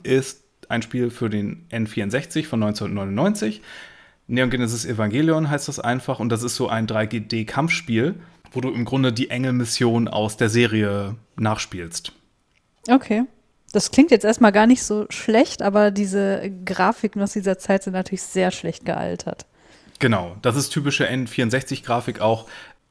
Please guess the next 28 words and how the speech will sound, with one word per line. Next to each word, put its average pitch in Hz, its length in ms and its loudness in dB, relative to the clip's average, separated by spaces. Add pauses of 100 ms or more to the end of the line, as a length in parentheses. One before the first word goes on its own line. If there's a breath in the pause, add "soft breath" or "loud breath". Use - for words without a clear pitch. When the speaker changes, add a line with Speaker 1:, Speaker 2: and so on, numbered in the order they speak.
(140)
Speaker 1:
aber 120 300 4
das 127 200 0
ist 143 140 -2
so 135 80 0
ein 117 80 0
Spiel, 123 260 0
das 113 140 0
damals 113 480 0
so 120 100 0
die 110 120 0
meisten, 107 640 0
davon 123 320 2
wusste 117 180 -2
ich 101 80 -4
damals 92 340 -8
auch, 92 140 -10
das - 220 -6
hatte 117 120 0
man 110 120 2
auf 95 100 -4
dem 113 100 0
Speaker 2:
Mhm. 104 40 4
Speaker 1:
Schirm 98 260 2
irgendwie, 98 240 -4
dass 98 160 -4
es 110 140 -12
das - 280 -10
gibt. - 340 -12